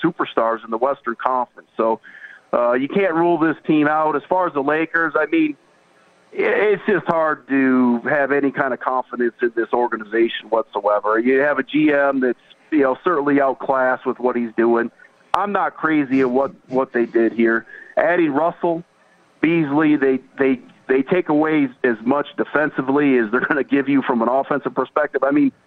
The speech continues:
look at the perimeter defense that they're gonna have out there. Uh, it is bad, really bad for this Lakers team. So, you know, maybe they get into the play-in, but,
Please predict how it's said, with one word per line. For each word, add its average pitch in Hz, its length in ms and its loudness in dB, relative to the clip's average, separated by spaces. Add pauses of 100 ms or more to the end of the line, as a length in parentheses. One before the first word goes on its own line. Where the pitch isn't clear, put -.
(380)
look 190 300 0
at 165 120 0 (100)
the 123 440 2
perimeter 147 540 0
defense 110 720 -2
that 113 140 0
they're 143 120 0
gonna 123 220 0
have 127 200 0
out 131 340 0
there. 104 420 -2
Uh, 107 220 2
it 156 240 0
is 127 120 0 (100)
bad, 117 460 0 (120)
really 147 380 2
bad 110 340 0
for 113 80 -6
this 107 240 -4
Lakers 107 440 0
team. 104 300 2
So, 110 260 0 (500)
you 143 100 2
know, 147 200 2
maybe 165 300 0
they 160 120 0
get 165 180 2
into 160 180 0
the 139 100 0
play-in, 147 640 0
but, 117 340 -2